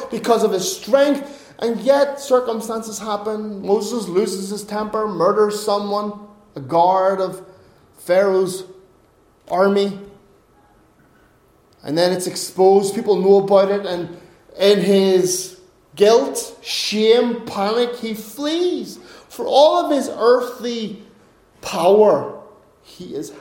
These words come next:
helpless. And he goes off and he goes to Midian and has his adventures in Midian, sees the thing, and comes back. We all know the story. I don't have to tell you.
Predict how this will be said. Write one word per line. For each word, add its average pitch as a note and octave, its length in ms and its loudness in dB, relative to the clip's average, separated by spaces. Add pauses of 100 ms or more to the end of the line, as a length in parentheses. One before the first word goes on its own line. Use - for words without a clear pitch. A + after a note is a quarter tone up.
helpless. - 800 -14 (340)
And F3+ 100 -8
he F3+ 60 -10
goes F#3 160 -6
off F3 300 -2
and E3 80 -10
he - 60 -16 (1040)
goes F#3+ 200 -2
to F#3 80 -2
Midian D#3+ 440 -2
and D3 240 -8 (260)
has D#3 240 -6
his D#3+ 160 -6
adventures D3+ 480 -6
in D3+ 100 -6
Midian, D3 320 -4
sees D#3+ 240 -10
the E3+ 100 -10
thing, D3+ 260 -8
and D3 80 -12
comes D3+ 200 -10
back. D3+ 260 -8
We E3+ 80 -6
all F#3+ 120 0
know F3+ 100 -6
the D#3+ 80 -10
story. C#3 280 -10
I - 20 -8
don't D#3 100 -10
have F3 160 -12
to F#3 80 -16
tell C#3+ 180 -12
you. C#3+ 120 -16